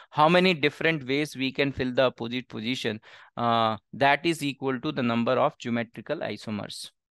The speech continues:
फोर्थ केस, ये जेई एडवांस टू थाउजेंड टेन में क्वेश्चन पूछा गया था कि इसमें कितने ज्योमेट्रिक लिगेंड्स हो गए। Again, I am saying that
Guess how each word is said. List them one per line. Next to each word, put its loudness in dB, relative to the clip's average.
फोर्थ 0
केस, 0
ये 6
जेई 2
एडवांस 2
टू -10
थाउजेंड 0
टेन 2
में 0
क्वेश्चन -6
पूछा -4
गया -2
था 0
कि -6
इसमें -4
कितने -2
ज्योमेट्रिक -2
लिगेंड्स -4
हो -6
गए। -6
Again, 0
I 2
am 0
saying -2
that 2